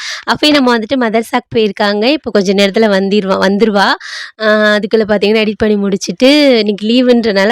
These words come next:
பாப்பா படிக்க வைக்க மாட்டேன். அப்படியே அம்மா வீட்டுக்கு கொஞ்ச நேரம் போயிட்டு பாப்பாவை விளையாட வச்சுட்டு வந்துருவேன். இப்போ நான் இந்த கிரேவி பார்த்தீங்கன்னா ஒரு சிஸ்டர் கேட்டிருந்தாங்களா, அவங்களுக்கு டக்குன்னு ரெசிபி சொல்லிடுறேன். ரொம்ப சிம்பிளான ரெசிபி தான் சிஸ்டர். எண்ணெய் காஞ்சதுக்கு அப்புறமா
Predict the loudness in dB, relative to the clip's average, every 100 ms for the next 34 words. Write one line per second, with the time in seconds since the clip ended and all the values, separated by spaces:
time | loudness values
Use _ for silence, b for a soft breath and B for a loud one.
0 | 0 0 0 0 0 0 0 2 0 0
1 | -2 0 0 2 0 -2 -2 -4 0 0
2 | 2 2 2 2 -2 B B B B -2
3 | 2 2 2 0 -2 -6 -6 -2 0 0
4 | 0 0 -2 -6 B B -2 2 4 4
5 | 4 2 2 2 2 0 2 4 4 2
6 | -2 0 2 2 -2 -4 0 2 2 2
7 | -2 0 0 0 -2 -4 -8 -8 -6 0
8 | 2 2 0 -2 0 2 2 2 2 0
9 | 0 -4 -2 -2 2 2 2 2 0 -4
10 | -2 0 -2 -4 -2 2 2 B B B
11 | -2 0 2 0 -2 -4 -2 0 2 2
12 | 4